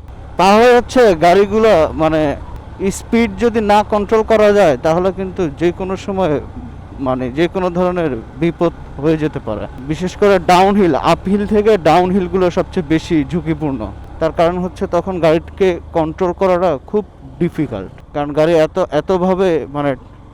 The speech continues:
টান মারে, আর অপোজিট থেকে তো গাড়ি তো আসতেছেই।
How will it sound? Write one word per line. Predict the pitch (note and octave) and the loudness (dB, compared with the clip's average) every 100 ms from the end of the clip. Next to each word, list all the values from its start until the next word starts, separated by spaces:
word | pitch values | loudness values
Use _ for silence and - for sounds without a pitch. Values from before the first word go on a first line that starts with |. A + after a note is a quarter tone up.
| - - | -12 -2
টান | F3 | -2
মারে, | F#3 F#3+ - G#3+ F#3 D3 - - - - - - | 0 -2 0 2 2 0 -12 -18 -20 -20 -12 -2
আর | E3 F3 | 2 2
অপোজিট | F3 G3 F#3 - | 2 0 0 -4
থেকে | - F#3+ | 0 0
তো | F3+ F3+ | 2 2
গাড়ি | E3 D#3+ | 4 4
তো | E3 | 4
আসতেছেই। | D#3+ D#3 - C#3+ B2+ | 2 2 -4 -6 -6